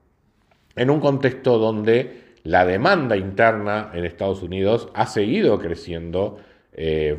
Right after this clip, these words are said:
en forma bastante vigorosa. ¿Qué implicancias tiene entonces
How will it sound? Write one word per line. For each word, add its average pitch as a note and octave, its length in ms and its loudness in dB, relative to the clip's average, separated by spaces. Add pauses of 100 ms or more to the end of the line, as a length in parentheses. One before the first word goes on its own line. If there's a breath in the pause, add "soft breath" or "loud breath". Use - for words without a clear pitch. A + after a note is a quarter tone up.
en D2+ 440 -12
forma F2+ 640 -2
bastante E2 1080 -2
vigorosa. C2+ 600 -6 (2750 loud breath)
¿Qué F#3 100 2
implicancias F#3+ 800 2
tiene C3 200 0
entonces C3 760 -2